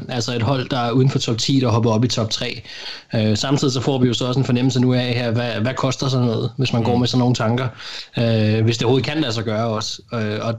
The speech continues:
Speaker 1: og det er jo, det har jo en pris, kan man se, men jeg, jeg synes, det var et, et, et perfekt og dejligt move, de lavede der, fordi, altså, det her, og det kommer vi jo så nok også ind på, øhm, må jo være med tanke på at få fat i en, en quarterback.
Speaker 2: Ja, det kan
Speaker 1: Og,
Speaker 2: der jo
Speaker 1: øh,
Speaker 2: ikke
Speaker 1: har man,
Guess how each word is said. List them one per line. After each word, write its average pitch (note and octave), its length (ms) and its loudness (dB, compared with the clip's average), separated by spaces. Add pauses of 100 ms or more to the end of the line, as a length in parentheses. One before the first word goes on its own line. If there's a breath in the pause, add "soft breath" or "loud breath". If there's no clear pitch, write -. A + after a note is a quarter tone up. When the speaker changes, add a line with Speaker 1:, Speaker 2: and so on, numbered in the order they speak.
Speaker 1:
og A#2 120 -4
det D#3+ 400 -2
er B2+ 60 -2
jo, A#2 180 -2 (200)
det F#3+ 80 -4
har G3 120 -2
jo F#3 60 0
en F3 60 -2
pris, F3+ 220 -4
kan E3 120 -4
man D3 100 -2
se, C#3+ 220 -4
men C#3 180 0
jeg, D#3+ 160 -4
jeg E3 120 -4
synes, D#3 200 -2
det D3+ 120 -4
var B2+ 280 -2
et, A#2+ 280 -4
et, B2 160 -4
et C3+ 100 -2
perfekt D3 360 -6
og C#3+ 80 -2
dejligt C3+ 260 2
move, C3+ 200 4
de C#3+ 60 -2
lavede B2+ 220 0
der, B2+ 160 -2
fordi, B2 360 0 (460 loud breath)
altså, C3 280 -2
det F#3 120 2
her, F3+ 200 0 (360)
og D3 100 -4
det C#3+ 80 -2
kommer D3 200 0
vi C3 80 2
jo A#2+ 60 2
så B2 100 0
nok C3 160 0
også C3 180 -2
ind C#3+ 140 0
på, C3+ 420 0
øhm, A#2 640 0 (680 loud breath)
må C3+ 380 4
jo B2+ 140 4
være A#2+ 380 0 (160)
med C#3 260 0
tanke D3 360 -2
på C#3+ 200 2
at B2 60 0
få C3 60 2
fat B2+ 240 -2
i C3+ 40 0
en, A#2+ 140 2
en A#2 220 0
quarterback. A2+ 420 -2 (160)
Speaker 2:
Ja, A#2 60 -6 (480)
det C3+ 80 0
kan A#2+ 100 4
Speaker 1:
Og, G2+ 60 4
Speaker 2:
der A#2 100 2
jo G#2+ 60 2
Speaker 1:
øh, G2 60 4
Speaker 2:
ikke A2+ 140 2
Speaker 1:
har F3 120 0
man, D#3+ 240 0